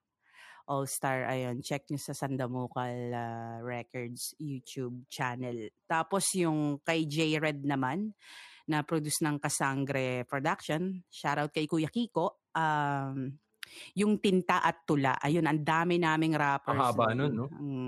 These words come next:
Speaker 1: grabe, napaka-solid ng ano na yun, all-star
Speaker 2: Sa ang
Speaker 1: na
Speaker 2: ganda
Speaker 1: yun.
Speaker 2: ng pagkakamix nun. Para isang, isang ano lang, isang studio.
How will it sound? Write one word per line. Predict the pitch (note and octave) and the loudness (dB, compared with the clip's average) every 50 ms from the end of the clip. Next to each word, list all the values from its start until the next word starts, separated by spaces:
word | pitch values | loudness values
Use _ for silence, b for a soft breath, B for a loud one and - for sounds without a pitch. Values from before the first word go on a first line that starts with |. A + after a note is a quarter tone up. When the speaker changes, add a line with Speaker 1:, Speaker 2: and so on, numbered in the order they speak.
| B2+ B2+ | -4 -6
Speaker 1:
grabe, | C3+ C#3 C#3+ D3 D3 C#3+ - _ - - _ _ | -6 -6 -4 -2 -2 -2 -2 _ -18 -20 _ _
napaka-solid | D#4 D#3+ E3 F3 - - - F3+ F#3 - - F#3+ F3 E3 E3 E3 D#3 D3 | -2 -2 0 0 -2 -2 -2 0 0 2 2 2 4 4 4 2 2 2
ng | E3 E3 D#3+ D#3 | 2 2 4 4
ano | D3 D3 D3 D3 | 4 4 2 2
na | D3 C#3+ C#3+ | 2 0 0
yun, | D3 C#3+ C3+ C3 B2+ B2+ B2+ - - - | 0 0 -2 -2 -4 -4 -6 -8 -8 -4
all-star | - D3+ D3 D3+ C#3+ - - D#3+ D3 | -2 0 0 0 0 0 0 2 2
Speaker 2:
Sa | C#3 | 2
ang | B2+ C3 | 2 2
Speaker 1:
na | C3 | 2
Speaker 2:
ganda | C3 A#2+ B2+ | 2 2 2
Speaker 1:
yun. | C3 | 0
Speaker 2:
ng | C3 D3 | 0 0
pagkakamix | C#3 A2 - A2+ G#2+ G#2+ G#2 G#2+ G#2+ - - - | 0 0 2 2 2 2 0 -2 -4 -4 -6 -6
nun. | A2 G#2+ G2+ F2+ E2+ | -4 -4 -4 -6 -6
Para | E2+ - G2 - A2+ | -8 -8 -8 -8 -8
isang, | G#2+ G#2 - A2 A2 A2 A2+ A2+ A#2 - _ | -10 -10 -8 -8 -6 -6 -6 -8 -10 -12 _
isang | - G#2+ - A2+ A2+ A2 A2 | -10 -6 -4 -4 -2 -2 -4
ano | G2+ G2+ G#2 G#2 | -4 -4 -4 -4
lang, | G#2 G2+ G2 G2+ | -4 -6 -6 -8
isang | G#2+ A2 - - G#2+ G#2 | -8 -8 -8 -8 -8 -8
studio. | F2+ - - - A2 G#2+ G2+ - - G2+ | -8 -8 -8 -6 -6 -6 -6 -6 -10 -14